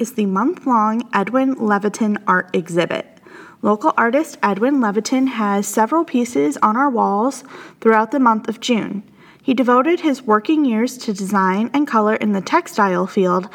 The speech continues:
and at age seventy-seven, translated his thoughts onto canvas.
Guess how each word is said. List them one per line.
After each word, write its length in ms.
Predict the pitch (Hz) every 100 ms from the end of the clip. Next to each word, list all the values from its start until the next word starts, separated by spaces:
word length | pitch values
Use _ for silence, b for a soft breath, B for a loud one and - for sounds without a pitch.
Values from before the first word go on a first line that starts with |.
| B B -
and 100 | 214
at 180 | 208 214
age 240 | 226 214
seventy-seven, 920 | - 202 233 311 330 247 214 220 233
translated 640 | - 226 220 233 262 269 294
his 220 | 320 -
thoughts 340 | 220 196 196 -
onto 240 | 202 185
canvas. 720 | - 233 214 175 - 202 -